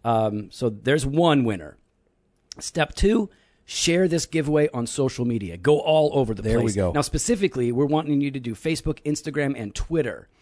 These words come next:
Speaker 1: So if you will post, uh, a link to our giveaway page,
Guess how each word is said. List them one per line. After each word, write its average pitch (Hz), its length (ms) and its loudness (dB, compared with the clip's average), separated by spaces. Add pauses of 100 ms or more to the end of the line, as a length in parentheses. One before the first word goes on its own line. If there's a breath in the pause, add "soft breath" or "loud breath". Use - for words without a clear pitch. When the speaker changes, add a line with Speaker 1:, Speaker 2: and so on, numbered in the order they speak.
(360 soft breath)
Speaker 1:
So 139 440 4
if 139 240 2
you 147 320 4 (280 soft breath)
will 123 160 -2
post, - 680 2 (120)
uh, 113 260 0
a 123 100 0
link 151 480 0
to 151 140 0
our 135 80 2
giveaway 180 420 0
page, 113 580 -2